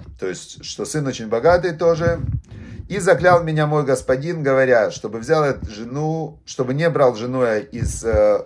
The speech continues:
жен кнаанских народов», что там он живет сейчас, э, «и чтобы я пошел». Дальше идет вся история, которую мы уже слышали. «Чтобы я пошел в, в его родину, в его город, и взял ему жену из его семьи, и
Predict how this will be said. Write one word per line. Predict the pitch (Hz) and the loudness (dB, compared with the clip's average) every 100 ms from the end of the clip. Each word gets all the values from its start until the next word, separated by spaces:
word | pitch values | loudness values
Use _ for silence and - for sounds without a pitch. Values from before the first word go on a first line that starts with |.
| - | -6
жен | 104 131 131 123 | -6 -2 -2 -4
кнаанских | - 127 123 113 - - | -8 -4 -2 -4 -10 -8
народов», | 117 139 165 170 165 156 _ _ _ _ _ | -2 0 2 2 2 -2 _ _ _ _ _
что | - - 117 | -12 -6 -2
там | - 139 131 | 4 4 4
он | 127 113 | -2 -4
живет | 117 120 113 | -4 -2 -2
сейчас, | - 104 113 104 101 - | -6 -6 0 2 0 -4
э, | 98 104 - - 156 | -4 -4 -2 -2 -2
«и | 170 175 180 175 - - - - - - - - | -4 -4 -4 -6 -8 -14 -20 -20 -20 -18 -16 -14
чтобы | - 131 143 | -6 -2 4
я | 160 | 4
пошел». | 147 127 139 113 | 4 0 -2 0
Дальше | 160 165 147 | 2 0 -2
идет | 135 131 | -4 -4
вся | - 143 131 | 0 2 2
история, | 123 151 147 | -4 -4 -2
которую | 123 117 120 | -4 -4 -6
мы | 123 | -4
уже | 120 110 | -6 -6
слышали. | - 165 160 156 160 151 - - - | -8 -6 -4 -2 -4 -6 -14 -20 -18
«Чтобы | - 123 151 | -8 0 4
я | 156 | 4
пошел | 139 - 135 123 | 2 -2 -2 -2
в, | 101 107 117 117 104 - - - | -6 -6 0 0 0 -8 -20 -20
в | - | -14
его | 117 131 135 | -6 -2 0
родину, | 139 120 110 | 0 -2 -6
в | 110 | -8
его | 110 113 | -6 -6
город, | 113 170 165 165 160 - _ - | -2 2 4 4 0 -20 _ -14
и | 113 | -10
взял | 104 147 139 | 0 2 2
ему | 123 120 | 0 -6
жену | 110 135 160 | -6 -6 -6
из | 135 | -6
его | 113 113 | -6 -8
семьи, | 107 123 139 160 170 156 - | -8 -10 -8 -8 -6 -8 -10
и | 123 120 123 123 120 | -14 -12 -10 -8 -6